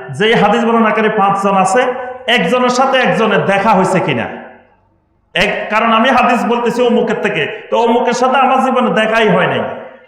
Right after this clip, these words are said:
অথবা আমার জন্মের আগে উনি মারা গেছেন, এরকম মুহাদ্দিসিনে কেরাম পাইছে। দেখা গেছে যে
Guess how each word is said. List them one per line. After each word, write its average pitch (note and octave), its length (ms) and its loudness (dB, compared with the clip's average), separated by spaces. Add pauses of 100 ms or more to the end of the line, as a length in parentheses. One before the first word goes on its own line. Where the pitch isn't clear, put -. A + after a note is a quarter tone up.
(320)
অথবা C4 300 0
আমার A#3+ 360 2
জন্মের C4 340 2
আগে A#3+ 180 2
উনি A#3+ 160 4
মারা A3+ 240 2
গেছেন, D#3+ 280 -2 (720)
এরকম A3+ 320 0
মুহাদ্দিসিনে A#3 520 2
কেরাম A#3+ 220 2
পাইছে। F3 520 0 (260)
দেখা G3+ 240 2
গেছে A#3+ 280 2
যে C#4 140 0